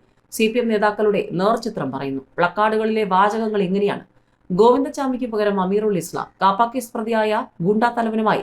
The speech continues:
ജില്ലാ കമ്മിറ്റി അംഗത്തിന് എന്തു ബന്ധം? പാർട്ടി സമ്മേളനങ്ങളിൽ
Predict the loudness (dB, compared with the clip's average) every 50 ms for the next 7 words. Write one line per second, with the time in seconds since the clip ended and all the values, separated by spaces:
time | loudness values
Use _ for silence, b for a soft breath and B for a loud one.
0 | -6 _ -4 0 2 2 2 2 2 0 -2 -2 -2 -2 -2 -2 -2 -2 -2 -4
1 | -4 -6 -6 -4 -2 -2 -2 -2 -2 -2 -2 -2 -4 -4 -4 -6 -8 -8 -12 _
2 | _ _ _ _ _ 0 2 2 2 2 0 0 0 -2 -2 -2 -2 -4 -4 -4
3 | -2 -2 0 -2 -2